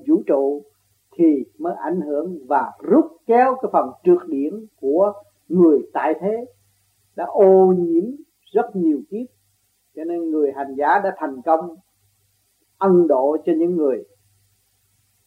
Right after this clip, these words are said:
mới bước vào truy tầm chân lý và được hưởng phần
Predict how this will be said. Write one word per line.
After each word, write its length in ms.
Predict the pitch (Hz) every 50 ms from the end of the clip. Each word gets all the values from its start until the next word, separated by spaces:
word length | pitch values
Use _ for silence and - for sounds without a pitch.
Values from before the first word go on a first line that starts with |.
| _ _ _ _ _ _ _ _ _ _ _ _
mới 420 | 151 180 190 214 240 269 285 294 277 - - _ _ _ _ _ _ _ _ _ _ _ _ _ _ _ _ _
bước 260 | 294 - 269 294 -
vào 400 | 180 170 147 135 117 104 - - - _ _ -
truy 220 | 185 185 185 175 175
tầm 120 | 175 135 - - - - _ -
chân 180 | 185 175 180
lý 320 | 180 190 220 240 240 240 - _ _ _ _ -
và 140 | 147 139 139
được 220 | 143 139 135 135 _
hưởng 260 | - 147 147 170 202 196 -
phần 180 | 180 147 120